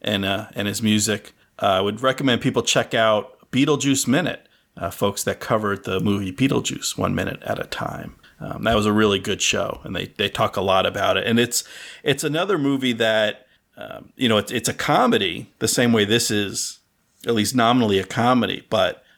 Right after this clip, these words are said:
uh, also has those darker elements.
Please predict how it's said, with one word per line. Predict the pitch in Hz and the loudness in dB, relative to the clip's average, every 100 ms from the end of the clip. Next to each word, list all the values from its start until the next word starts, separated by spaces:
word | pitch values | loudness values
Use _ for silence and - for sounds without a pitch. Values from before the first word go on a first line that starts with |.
| - | -10
uh, | - - | -6 -2
also | 117 117 127 | 0 2 0
has | 104 127 110 101 95 92 - - - _ _ - | 0 2 4 4 2 -2 -4 -6 -8 _ _ -2
those | 110 104 | 2 2
darker | - - 101 101 104 | 0 0 2 0 -4
elements. | - 92 92 92 - - - - - | 0 2 2 -2 -8 -6 -4 -6 -12